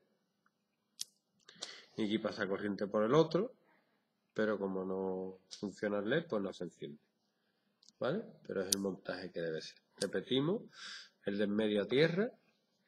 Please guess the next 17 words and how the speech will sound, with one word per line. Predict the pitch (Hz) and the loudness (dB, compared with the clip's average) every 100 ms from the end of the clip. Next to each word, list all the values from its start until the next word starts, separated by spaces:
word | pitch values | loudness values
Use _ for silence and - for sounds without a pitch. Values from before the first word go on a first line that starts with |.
| - - - _ - | -20 -20 -20 _ 2
este | 131 127 - 92 85 | 2 2 -6 -4 -2
a | 95 | 0
la | 95 95 95 92 92 | 0 0 0 -2 -2
patilla | 95 92 101 107 | -2 -2 0 0
izquierda | - - 147 175 | -2 4 4 6
y | 156 | 4
este | 117 - | 2 0
a | 98 | -6
la | |
patilla | 90 87 - 87 | -4 -6 -4 -2
derecha. | 80 73 73 - 87 | -2 -4 -8 -8 -6
Y | |
dependiendo | 90 90 90 90 92 | -4 -4 -4 -2 -2
de | |
cómo | 95 98 | -2 -4
está | - 107 | -2 -6
activo, | - 165 180 | 0 4 4